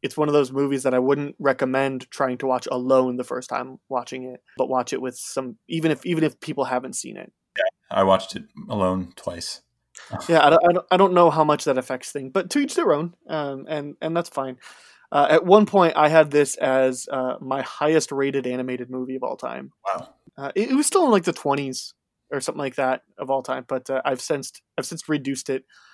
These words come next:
Speaker 1: because I realized I was just overhyping it, because that's the one thing. If you can get so many people around you that love something, it's gonna increase your love of something. And, uh, and as those people went away, it deteriorated slightly,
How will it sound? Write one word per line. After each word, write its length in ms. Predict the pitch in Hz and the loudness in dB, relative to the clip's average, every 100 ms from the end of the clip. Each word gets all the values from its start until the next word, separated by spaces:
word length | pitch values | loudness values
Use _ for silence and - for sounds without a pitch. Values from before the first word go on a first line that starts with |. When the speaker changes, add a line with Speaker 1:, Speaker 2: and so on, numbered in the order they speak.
| _ - | _ -10
Speaker 1:
because 240 | 151 156 | 0 2
I 60 | 147 | 4
realized 340 | 151 143 131 | 6 4 4
I 60 | 156 | 0
was 100 | 135 | 0
just 140 | 139 | -2
overhyping 580 | 139 127 120 120 127 123 123 | -2 -2 -4 -8 -8 -10 -10
it, 100 | 127 | -10
because 720 | 127 127 123 123 123 - - _ - | -8 -6 -6 -8 -12 -18 -20 _ -2
that's 140 | 175 | 2
the 60 | 208 | 4
one 140 | 185 | 4
thing. 160 | 165 139 | 2 -2
If 140 | 127 | -4
you 80 | 165 | -8
can 100 | 185 | -2
get 140 | 165 | -2
so 160 | - 165 | 0 0
many 140 | 160 147 | 2 -2
people 240 | 147 143 | -2 -2
around 300 | 131 127 127 | 0 -2 -4
you 260 | 123 120 - | -6 -8 -8
that 140 | 127 135 | -10 -4
love 320 | 135 135 123 | 2 2 2
something, 440 | 127 123 127 123 | -8 -10 -14 -16
it's 140 | 127 - | -18 -12
gonna 380 | 151 139 135 123 - | -8 -6 -6 -10 -14
increase 400 | 135 - 127 - | -14 -12 -12 -10
your 180 | 123 113 | -10 -8
love 200 | 92 101 | -10 -12
of 100 | - | -16
something. 440 | 127 - 147 110 - | -18 -16 -18 -16 -16
And, 280 | 127 127 | -16 -12
uh, 160 | 113 120 - | -8 -8 -8
and 120 | 139 | -8
as 180 | 135 131 | -8 -4
those 140 | 139 | -6
people 280 | - 135 135 | -4 -6 -4
went 120 | 127 | -4
away, 380 | 127 127 127 127 _ _ _ _ 202 | -4 -4 -6 -8 _ _ _ _ 0
it 100 | 220 | 0
deteriorated 560 | 247 330 294 262 170 | 0 0 0 -2 -2
slightly, 580 | - - 175 131 131 | -2 2 2 2 -4